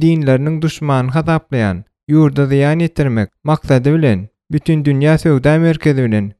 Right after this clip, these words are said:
Pentagonu urdular. Resullar oňa işler gollaýardylar. Emma özleriniň mugallymy haçda ölenini olar aňk-taňk bolup, lapkeşlige düşüpdiler. Olar onuň halaskärdigine ynanýardylar.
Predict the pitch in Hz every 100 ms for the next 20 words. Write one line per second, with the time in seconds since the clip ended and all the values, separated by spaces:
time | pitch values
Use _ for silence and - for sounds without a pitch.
0 | - 156 143 147 135 120 135 156 135 117
1 | 98 87 - _ _ _ - 165 147 135
2 | 165 170 160 160 175 156 - 143 143 156
3 | 139 131 139 147 127 104 87 101 _ _
4 | 143 160 165 165 170 165 151 147 165 160
5 | 147 156 170 156 101 92 _ _ - 160
6 | - 156 165 160 131 139 156 110 - _
7 | _ - 147 156 - 165 151 - 165 170
8 | 151 110 90 _ _ - 165 160 - 160
9 | 147 - 143 151 151 - - 113 95 101
10 | - _ - 143 165 170 165 170 - 160
11 | 151 - 156 165 160 170 160 156 143 131
12 | 139 147 135 107 85